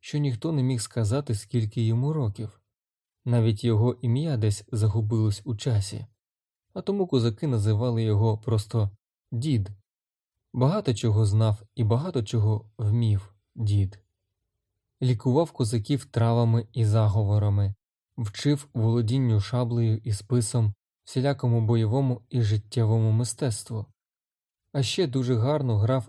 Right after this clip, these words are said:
на сопілці і на кобзі, знав дуже багато різних історій і казок, які полюбляли слухати козаки. Одного разу, послухавши діда,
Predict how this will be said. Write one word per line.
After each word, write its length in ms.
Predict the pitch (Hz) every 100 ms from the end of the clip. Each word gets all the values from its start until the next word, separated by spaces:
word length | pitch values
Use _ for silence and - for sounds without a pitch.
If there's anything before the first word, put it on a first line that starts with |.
| _
на 140 | 127 123
сопілці 680 | 156 - 117 101 - 98 - _ -
і 60 |
на 140 | 165 151
кобзі, 520 | 117 104 98 104 98 _ _ _ _ -
знав 360 | 113 123 123
дуже 200 | 113 110
багато 400 | 110 110 120 110
різних 460 | 110 117 110 104 -
історій 540 | 107 - 123 123 120 -
і 120 | 113
казок, 560 | 131 135 123 101 - _ _ _ _ -
які 260 | 160 180 185
полюбляли 640 | 123 110 104 110 117 110
слухати 480 | - 113 - 107 110
козаки. 540 | 117 107 117 113 98 - _ _ _ _ _ -
Одного 320 | 120 131 135
разу, 320 | 190 175 117 107
послухавши 640 | 110 120 117 120 104 120
діда, 420 | 107 165 127 98